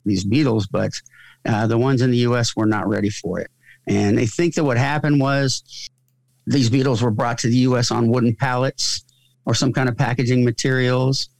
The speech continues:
and the pallets ended up outside warehouses in the Westland area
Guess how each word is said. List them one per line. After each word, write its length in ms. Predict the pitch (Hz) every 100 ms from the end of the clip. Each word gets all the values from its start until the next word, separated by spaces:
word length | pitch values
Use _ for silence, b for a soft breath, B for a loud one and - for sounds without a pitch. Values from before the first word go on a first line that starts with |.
| _ _ _ -
and 540 | 113 110 110 117 -
the 220 | - 107 101
pallets 320 | - 127 120 -
ended 200 | 127 123
up 140 | 120 -
outside 500 | 123 - 131 117 107
warehouses 520 | 113 127 113 117 110
in 80 | 113
the 60 |
Westland 440 | 104 110 - 107 -
area 420 | 127 123 107